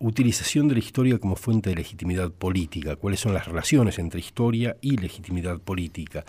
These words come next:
es decir, entre las interpretaciones de lo que ocurrió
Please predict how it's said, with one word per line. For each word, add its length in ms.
es 100
decir, 400
entre 300
las 160
interpretaciones 680
de 60
lo 140
que 80
ocurrió 580